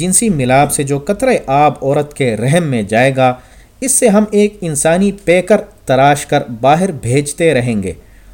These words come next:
جس کو ہم اولاد سے نوازنا چاہیں گے۔ پھر یعنی اس بچے کی ماں کے پیٹ میں نشو و نما کرتے، اس کے اعضا بناتے، سنوارتے ہیں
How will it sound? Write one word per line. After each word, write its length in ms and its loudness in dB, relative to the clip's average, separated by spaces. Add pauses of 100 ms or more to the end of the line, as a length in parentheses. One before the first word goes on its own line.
(380)
جس 240 -2
کو 240 2
ہم 140 2 (100)
اولاد 500 2
سے 180 -2
نوازنا 600 0 (380)
چاہیں 380 0
گے۔ 140 -4 (960)
پھر 140 -4 (320)
یعنی 200 2
اس 240 -2
بچے 320 -2
کی 160 -4
ماں 320 0
کے 180 -2 (100)
پیٹ 340 0
میں 240 -2 (260)
نشو 300 -2
و 80 2
نما 340 0
کرتے، 380 -2 (300)
اس 160 -4
کے 180 0 (120)
اعضا 380 2
بناتے، 520 0 (340)
سنوارتے 680 2
ہیں 160 0